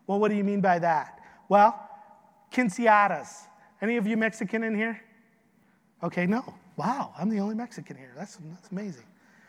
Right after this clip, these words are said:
Well, quinceañera is a celebration of a, a young girl's life, and they're going into womanhood, and they have a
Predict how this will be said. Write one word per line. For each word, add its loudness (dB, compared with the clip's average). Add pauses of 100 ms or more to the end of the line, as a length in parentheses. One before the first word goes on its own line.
(200)
Well, 6
quinceañera 8
is 0
a 2
celebration 4
of -2
a, -10 (240)
a 4
young 2
girl's 0
life, 2
and -8
they're -8
going -4
into -2
womanhood, -4 (240)
and -4
they 0
have -2
a 0